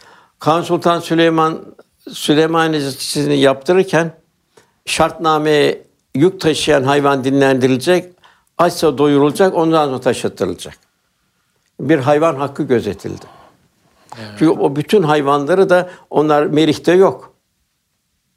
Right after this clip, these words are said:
Speaker 1: Dünyada var. Bizim için Cenab-ı Hak, hepsinden bir ibret alacağız. Cenab-ı Hak her biri El Musavvir, El Bari sıfatının tecellileri. Onun Müslüman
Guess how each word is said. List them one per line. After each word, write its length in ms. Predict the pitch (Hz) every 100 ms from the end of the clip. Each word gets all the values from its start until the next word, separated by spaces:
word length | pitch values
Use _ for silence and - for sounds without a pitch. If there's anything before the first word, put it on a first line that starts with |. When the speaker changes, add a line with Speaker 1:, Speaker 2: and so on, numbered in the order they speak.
| - 165
Speaker 1:
Dünyada 500 | 190 196 180 160 120
var. 200 | 107 135
Bizim 220 | 185 220
için 240 | - 151
Cenab-ı 420 | 127 120 117 101
Hak, 260 | 104 127 160
hepsinden 440 | 202 196 185 185
bir 60 | 170
ibret 280 | 151 165 160
alacağız. 320 | 135 113 113 - - -
Cenab-ı 360 | 156 160 151
Hak 60 | 135
her 200 | 175 156
biri 160 | 147 151
El 220 | - 147
Musavvir, 640 | 143 131 143 123 156 160 - _ _ -
El 220 | 151 127
Bari 280 | 147 151 175
sıfatının 400 | - 131 131 170
tecellileri. 800 | 147 143 156 156 160 165 139 120 _ _ _ _ _ _ _ _ _ -
Onun 160 | 147
Müslüman 560 | 139 139 - 151 151